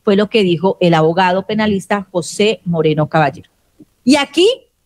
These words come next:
traigo a colación lo que dijo Sneider Pinilla. Es la semana pasada, cuando dijo que no se iba a oponer a la medida de privación de la libertad,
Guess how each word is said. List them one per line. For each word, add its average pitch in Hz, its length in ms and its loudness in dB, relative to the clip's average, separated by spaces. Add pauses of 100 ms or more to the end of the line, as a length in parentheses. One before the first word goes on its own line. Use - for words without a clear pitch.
(120)
traigo 254 280 0
a 233 80 -4
colación 214 460 -2
lo 208 140 0
que 214 100 0
dijo 190 340 0
Sneider 190 540 2
Pinilla. 185 500 2 (1040)
Es 165 200 0
la 160 100 0
semana 170 320 2
pasada, 220 480 0 (300)
cuando 202 220 2
dijo 202 280 2
que 269 160 0
no 254 240 0
se 320 160 -2
iba 285 160 0
a 294 40 -2
oponer 226 480 -2 (160)
a 202 220 0
la 196 200 0
medida 190 480 0
de 226 100 0
privación 185 540 -2
de 190 100 0
la 214 80 2
libertad, 190 540 0